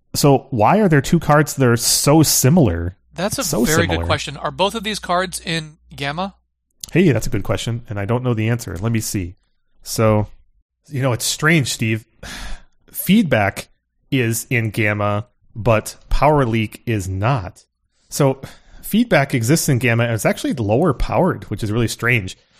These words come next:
Speaker 1: It costs four mana in,
Speaker 2: <laughs>
Speaker 1: in Gamma. And it says, "Owner of enchantment with Feedback loses one life each of their upkeep." So it was really a parallel design with things like, uh, Cursed Land, for example,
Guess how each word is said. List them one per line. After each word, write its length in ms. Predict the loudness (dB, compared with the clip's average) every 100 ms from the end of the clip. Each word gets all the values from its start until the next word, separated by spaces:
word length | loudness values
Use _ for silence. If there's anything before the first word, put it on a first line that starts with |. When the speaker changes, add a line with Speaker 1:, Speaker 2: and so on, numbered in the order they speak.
| -12
Speaker 1:
It 140 | -8 -2
costs 320 | 2 2 0
four 400 | -4 2 4 4
mana 520 | 4 4 4 2 -2 -4
in, 320 | -2 0 -2 -6 -14 -20 -4
Speaker 2:
<laughs> 320 | -4 -4 -2
Speaker 1:
in 180 | 0 2
Gamma. 460 | 2 2 0 -2 _ _ _ _ -4
And 120 | 0
it 80 | 2
says, 360 | 4 4 2 -4 -4
"Owner 300 | 2 4 6
of 100 | 6
enchantment 520 | 4 2 2 2 0 2
with 180 | 0
Feedback 500 | 0 2 2 4 2
loses 300 | 4 2 2
one 200 | 2 2 4
life 200 | 2 0
each 120 | -2
of 40 |
their 120 | 0 0
upkeep." 400 | 0 -2 -4 -2
So 140 | -2
it 40 |
was 160 | -2 -2
really 380 | 0 2 4 4
a 60 | 2
parallel 440 | 0 0 0 0
design 380 | 0 2 2 2
with 120 | 0
things 320 | -2 -2 -2
like, 260 | -2 -4 -4
uh, 140 | -6
Cursed 380 | -4 -2 -2 -2
Land, 280 | -6 -6 -8
for 140 | -8
example, 500 | -8 -6 -6 -6 -8